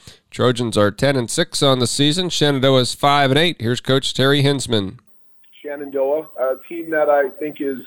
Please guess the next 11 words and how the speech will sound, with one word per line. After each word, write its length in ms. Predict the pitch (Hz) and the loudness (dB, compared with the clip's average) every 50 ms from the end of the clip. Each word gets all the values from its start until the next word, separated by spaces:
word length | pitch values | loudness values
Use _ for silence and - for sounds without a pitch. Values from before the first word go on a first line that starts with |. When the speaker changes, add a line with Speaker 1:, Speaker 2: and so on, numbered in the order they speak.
| - - | -4 0
Speaker 2:
uh, 200 | 135 127 123 120 - - - - - - - _ _ - 104 | 2 2 2 2 0 -6 -16 -20 -20 -20 -20 _ _ -12 -8
uh, 180 | 101 104 101 | -6 -4 -2
that 100 | 107 127 | -2 0
we 120 | 143 143 139 | -2 -2 -4
can 160 | - 143 135 | -6 -10 -12
compete 460 | - - 123 123 - 147 156 160 151 | -10 -10 -10 -2 0 2 2 4 6
with. 240 | 151 147 160 180 - - | 6 6 6 6 4 2
It's 200 | 127 120 - - | 0 0 0 -2
a 40 | 123 | -8
team 320 | 120 - - 143 147 143 139 | -6 -4 -2 -2 0 2 2
that's, 180 | 135 127 123 | 2 2 2